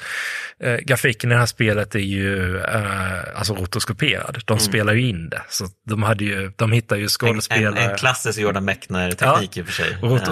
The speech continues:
Speaker 1: rotoskopering är ju sånt som, som de gjorde i gamla Disney-filmer för att få mjuka animationer. Att de
Speaker 2: Mm.
Speaker 1: la, eh,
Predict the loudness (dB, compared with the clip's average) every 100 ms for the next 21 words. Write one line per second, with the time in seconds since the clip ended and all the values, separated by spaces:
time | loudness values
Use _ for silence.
0 | 2 2 2 0 2 4 6 4 2 0
1 | -2 -4 -6 -6 -4 -2 0 2 2 2
2 | 2 4 2 2 -2 0 -2 -2 -2 -2
3 | -2 -2 0 0 -2 -2 0 2 4 2
4 | 2 2 4 4 2 -2 -6 -10 -8 -4
5 | -2 -4